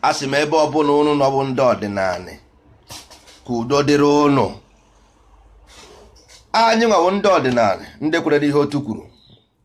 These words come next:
Anyị sị ka anyị wetara unu ozi ọma, ozi ọma ndị ndozi ọdịnala.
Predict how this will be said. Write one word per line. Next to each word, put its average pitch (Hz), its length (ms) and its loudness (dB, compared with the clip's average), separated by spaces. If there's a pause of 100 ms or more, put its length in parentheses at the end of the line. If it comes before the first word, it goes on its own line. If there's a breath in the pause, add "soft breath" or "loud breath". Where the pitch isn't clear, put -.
(500)
Anyị 135 180 2
sị 151 140 -4
ka 127 100 2
anyị 160 140 4
wetara 147 320 2
unu 143 220 2
ozi 131 260 0
ọma, 147 300 2 (920)
ozi 196 320 0
ọma 214 320 4
ndị 214 300 2
ndozi 214 560 2 (300)
ọdịnala. 113 720 -2